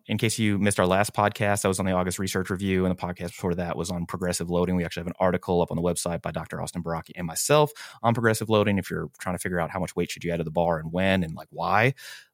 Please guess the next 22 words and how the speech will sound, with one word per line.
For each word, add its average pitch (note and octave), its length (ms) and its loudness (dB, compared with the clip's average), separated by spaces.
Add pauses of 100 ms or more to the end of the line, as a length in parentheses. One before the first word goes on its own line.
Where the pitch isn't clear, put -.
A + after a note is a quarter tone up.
(140)
that's F#2+ 180 2
the G2 140 2
article. F#2 500 4
That E2+ 140 -2
is E2+ 160 -6
our, E2 260 -4 (580)
uh, E2+ 360 2 (160)
magnus F2+ 360 0
opus F2+ 400 0
on F#2+ 120 -2
the F2 60 -2
topic, F#2 520 -2 (300)
uh, E2 220 -2
as E2 180 -6
of D#2+ 100 -4
this D#2+ 160 -8
moment. A#2 380 4
So - 200 -2
check - 220 -6
that G2 160 2
out. G2+ 220 4
That F2 160 -2